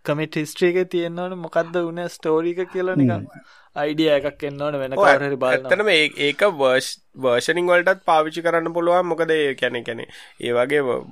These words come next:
Speaker 3: චේන්ජස් ටික
Speaker 2: හ්ම්.
Speaker 3: හිස්ටරි තිබෙන අපිට වර්ෂනිං කරනකොට හරි ලේසියි. මොකද ඒ වර්ෂන් එකේ වෙච්ච චේන්ජස් ටික ඔක්කොම එතන තියෙනවා. හරියට කමෙන්ට්, කමෙන්ට් කරනවා කියන එක හරි ඩිසිප්ලින් නෑ නේ. ම්,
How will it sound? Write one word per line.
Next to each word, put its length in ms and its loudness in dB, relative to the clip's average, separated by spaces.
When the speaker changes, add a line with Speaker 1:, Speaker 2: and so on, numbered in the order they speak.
Speaker 3:
චේන්ජස් 380 -4
ටික 140 -2
Speaker 2:
හ්ම්. 60 0
Speaker 3:
හිස්ටරි 260 0
තිබෙන 240 -2
අපිට 240 0
වර්ෂනිං 380 0
කරනකොට 380 0
හරි 200 -2
ලේසියි. 300 -2
මොකද 260 -2
ඒ 140 2
වර්ෂන් 380 -2
එකේ 180 -2
වෙච්ච 200 -6
චේන්ජස් 320 -4
ටික 140 -6
ඔක්කොම 320 -2
එතන 300 0
තියෙනවා. 320 -4
හරියට 480 -2
කමෙන්ට්, 360 -4
කමෙන්ට් 380 0
කරනවා 320 0
කියන 180 0
එක 100 -2
හරි 200 -2
ඩිසිප්ලින් 460 -4
නෑ 120 -2
නේ. 180 -2
ම්, 440 -12